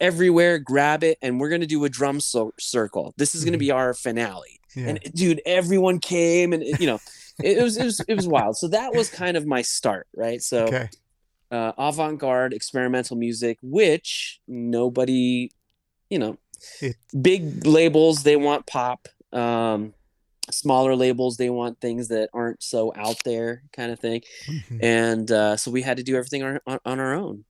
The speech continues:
Speaker 2: Mm.
Speaker 1: Um, figure it out, figure out the promotions. You know, how do I get,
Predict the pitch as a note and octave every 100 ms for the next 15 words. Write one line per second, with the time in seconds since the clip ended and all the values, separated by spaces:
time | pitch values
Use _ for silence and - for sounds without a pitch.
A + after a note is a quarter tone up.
0 | C3 A#2+ G#2+ G#2+ G2+ G2 G2 G2 A#2 -
1 | A#2+ A#2+ B2 G#2+ A#2 B2 - A#2+ A#2+ -
2 | - A#2+ A2 A2+ - A2+ A#2 A2+ G#2+ G2
3 | A#2+ B2 A#2+ A#2 B2 A#2